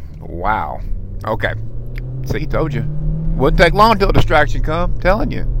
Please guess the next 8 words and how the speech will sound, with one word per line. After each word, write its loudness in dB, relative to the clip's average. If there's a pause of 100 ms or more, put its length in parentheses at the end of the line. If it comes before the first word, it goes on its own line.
(600)
Distractions 0
have 2
been 2
weaponized, 2
kids. 2 (920)
Tell 0
your 0
grandkids. 2